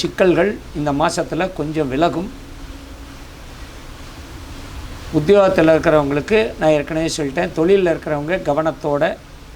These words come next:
தொழில் செய்தால் லாபம் உண்டு. கடனுக்கே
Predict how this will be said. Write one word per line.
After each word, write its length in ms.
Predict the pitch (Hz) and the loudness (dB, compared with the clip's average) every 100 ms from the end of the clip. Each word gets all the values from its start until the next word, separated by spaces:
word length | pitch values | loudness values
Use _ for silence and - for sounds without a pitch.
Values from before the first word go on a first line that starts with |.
| - - | -20 -4
தொழில் 300 | 165 170 156 | 2 2 2
செய்தால் 360 | 160 143 156 160 | 0 4 4 4
லாபம் 320 | 135 156 147 135 | 2 2 0 -2
உண்டு. 200 | 135 160 - - - - - - - - - - - - - - - - - - - - | -4 -6 -8 -14 -14 -12 -14 -16 -18 -18 -18 -18 -18 -18 -18 -18 -18 -18 -16 -16 -8 2
கடனுக்கே 540 | 165 185 185 180 185 | 4 4 2 2 4